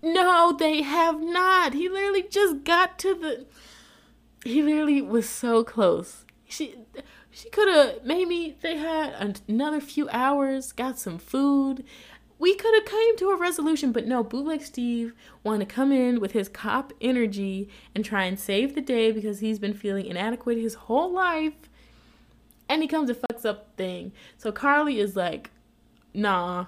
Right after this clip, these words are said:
<laughs> I'm not going out like this." She thinks Sam betrayed her, trying to get close to her and then waiting for his friends to come in. And it's just, ugh.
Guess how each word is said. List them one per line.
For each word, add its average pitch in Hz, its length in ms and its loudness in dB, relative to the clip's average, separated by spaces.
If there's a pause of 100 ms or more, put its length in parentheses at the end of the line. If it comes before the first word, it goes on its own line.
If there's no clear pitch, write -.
<laughs> - 100 -10
I'm 277 400 8
not 240 180 6
going 202 220 2
out 190 200 -4
like 180 220 -6
this." 180 200 -6
She 247 180 -6
thinks 214 280 -6
Sam 233 360 -2
betrayed 214 440 -2
her, 196 400 -4 (300)
trying 202 320 -2
to 185 80 -2
get 185 260 -6
close 196 280 -6
to 196 100 -10
her 180 280 -2
and 180 240 -6
then 170 280 -10 (380)
waiting 196 260 2
for 190 160 -8
his 202 180 -6
friends 240 400 -2
to 233 120 -8
come 233 200 -2
in. 226 360 0 (460)
And 214 140 2
it's 220 140 0
just, 208 300 -2 (560)
ugh. 269 300 6